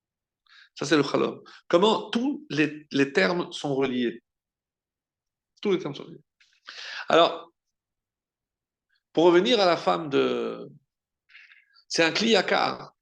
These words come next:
qui nous dit quelque chose de très étonnant pour expliquer, et vraiment c'est quelque chose d'exceptionnel. Parce que ça ne répond pas, bah, et pourquoi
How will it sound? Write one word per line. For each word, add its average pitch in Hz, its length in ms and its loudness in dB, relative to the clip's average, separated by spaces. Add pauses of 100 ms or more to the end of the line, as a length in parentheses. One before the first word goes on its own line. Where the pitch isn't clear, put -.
(120)
qui 151 140 -4
nous 147 80 -2
dit 202 140 -2
quelque 180 280 -2
chose 156 220 -4 (800)
de - 560 -4
très - 360 0
étonnant 131 640 -6 (220)
pour 143 220 -4
expliquer, - 760 -4
et 135 100 0
vraiment 143 440 -4
c'est 151 180 -8
quelque 123 260 -6
chose 127 180 -6
d'exceptionnel. - 500 -12 (500)
Parce 147 120 0
que 143 80 -4
ça 165 100 2
ne 151 60 0
répond 139 320 -2
pas, 175 380 2 (320)
bah, - 180 -6
et - 60 -6
pourquoi 143 340 2